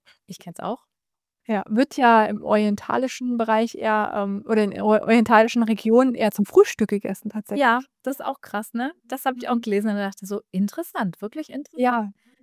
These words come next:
Speaker 2: würden wir wahrscheinlich gar nicht zum Frühstück
Speaker 1: Ja,
Speaker 2: essen.
Speaker 1: eher so zum Mittag oder zum Abendbrot.
Speaker 2: Weil wir haben ja unser Brot.
Speaker 1: Genau, wir ha-, wir haben, oder unser Müsli.
Speaker 2: Ja, oder unser Müsli, <laughs> genau.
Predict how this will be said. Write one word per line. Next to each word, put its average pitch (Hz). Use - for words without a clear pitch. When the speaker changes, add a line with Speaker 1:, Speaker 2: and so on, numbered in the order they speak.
Speaker 2:
würden 240
wir 269
wahrscheinlich 285
gar 220
nicht 226
zum 202
Frühstück 202
Speaker 1:
Ja, 165
Speaker 2:
essen. 190
Speaker 1:
eher 233
so 247
zum 233
Mittag 240
oder 202
zum -
Abendbrot. 185
Speaker 2:
Weil 247
wir 240
haben 254
ja 262
unser 220
Brot. 185
Speaker 1:
Genau, 190
wir 247
ha-, 240
wir 202
haben, 240
oder 185
unser 220
Müsli. 170
Speaker 2:
Ja, 240
oder 226
unser 214
Müsli, 220
<laughs> -
genau. 220